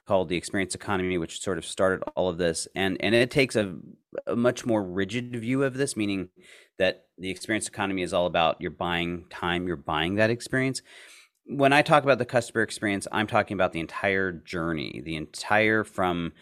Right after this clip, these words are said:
the first moment you decide you have a problem through discovering how someone might help you with that, the, how you feel every time you're interacting with that organization throughout your entire life cycle,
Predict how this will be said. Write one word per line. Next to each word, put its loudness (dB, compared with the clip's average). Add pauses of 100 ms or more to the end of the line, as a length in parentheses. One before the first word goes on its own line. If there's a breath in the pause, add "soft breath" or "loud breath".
(280 soft breath)
the -8
first 2
moment 2
you -2
decide 0
you -6
have -4
a -12
problem 2
through -4 (720)
discovering 0
how 0
someone -2
might -2 (240)
help -4
you -4
with -2
that, 0 (580 soft breath)
the, 0
how 2
you 2
feel -2 (320)
every -2
time -8
you're -4
interacting -2
with -4
that -4
organization -6
throughout -4
your -6
entire -6
life -4
cycle, -4